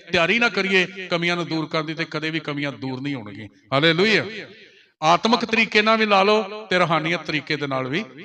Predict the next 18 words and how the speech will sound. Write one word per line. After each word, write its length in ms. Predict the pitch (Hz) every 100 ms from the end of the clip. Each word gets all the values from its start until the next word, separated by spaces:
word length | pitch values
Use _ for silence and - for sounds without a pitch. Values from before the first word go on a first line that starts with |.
| 123
ਲਾ 180 | 117
ਲਓ। 120 | 104 101
ਤਰਤਾਲੀ 760 | 107 - 170 165 180 185 208 185
ਚੈਪਟਰ 380 | 170 143 175 170
ਯਸ਼ਾਇਆ, 640 | 143 131 117 139 160 123 202 _ _ _ _ _ _ _ _
ਅਠਾਰਾਂ 280 | 165 170 190
ਉੱਨੀ 280 | 165 151 147
ਐਤ 240 | 135 107
ਨੂੰ 120 | 120 110
ਵੇਖੋ। 340 | 107 117 110 107 _ _ _ _ _ _ _ _ _ _ _ _ _ _ _ -
ਯਸ਼ਾਇਆ 480 | 156 - 175 185 190
ਤਰਤਾਲੀ, 560 | 175 185 143 131 113 90 120 110 123 _ _ _ _ _ _ _ _ _ _ _ _ _ _ _ _ _ _ _ _ _ _ _ _ _
"ਪਹਿਲੀਆਂ 480 | 196 208 247 262 262
ਗੱਲਾਂ 380 | 208 196 208 208
ਨੂੰ 140 | 214
ਚੇਤੇ 680 | 208 196 202 208 240 285 214 294 - -
ਨਾ 260 | 127 120 113
ਕਰੋ, 240 | - -